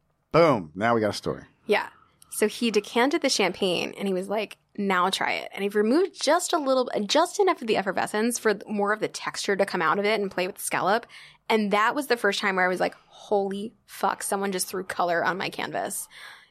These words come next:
Speaker 2: It was like, I had never tasted scallops before.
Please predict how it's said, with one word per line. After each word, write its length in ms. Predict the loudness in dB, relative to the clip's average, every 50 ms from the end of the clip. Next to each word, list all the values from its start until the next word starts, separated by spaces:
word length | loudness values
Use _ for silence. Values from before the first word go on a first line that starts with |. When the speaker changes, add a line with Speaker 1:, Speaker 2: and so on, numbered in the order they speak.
| _ _
Speaker 2:
It 180 | 2 2 4 2
was 640 | 2 2 2 2 0 -2 -2 -4 -6 -8 -10 -14 _ _ _ _ _ _ _ _ _ _ _ _ _
like, 340 | 4 6 6 6 6 2 0 0
I 100 | 0 0
had 160 | 0 -2 -2
never 520 | -4 -4 -4 0 2 4 4 4 4 2 0
tasted 340 | 0 0 -2 2 2 0 0
scallops 360 | 2 2 2 2 2 0 -2
before. 500 | -4 -4 -2 -2 -2 0 0 -2 -4 -6